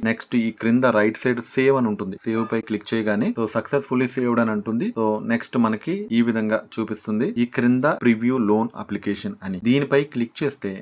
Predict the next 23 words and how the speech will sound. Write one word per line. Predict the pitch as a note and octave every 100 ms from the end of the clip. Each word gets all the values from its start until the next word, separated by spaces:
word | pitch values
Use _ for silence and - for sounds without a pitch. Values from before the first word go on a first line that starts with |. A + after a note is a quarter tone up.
| G#2+ A2+
నెక్స్ట్ | B2 - -
ప్రాసెస్ | C3+ C3 C3 A#2
మనం | A2 G#2
చేయాలి. | G#2+ G2 E2 A#2+
నెక్స్ట్ | A#2+ - B2+
ఈ | A#2+
విధంగా | C3 C3 B2+
చూపించింది | A#2+ B2 B2+ B2
కదా, | B2+ E3
ఒకసారి | - B2 -
చూసుకుంటారు. | B2 - A#2+ G#2+ A#2 G3 B2
ఈ | B2 -
క్లోజ్, | B2+ C3+ A#2 A#2
రెడ్ | A#2 A2 -
క్లోజ్ | A#2+ A#2 A2
పై | A#2+ A#2+
క్లిక్ | G#2 - A2+
చేయగానే | G#2 F#2+ F#2+ G#2 G#2
వెంటనే | A2 A#2 C3 A#2 A2
so | G#2+
ఈ | G#2 G#2+
క్రిందే | A#2+ C#3 E3+ C3+
మనకి | A#2+ C#3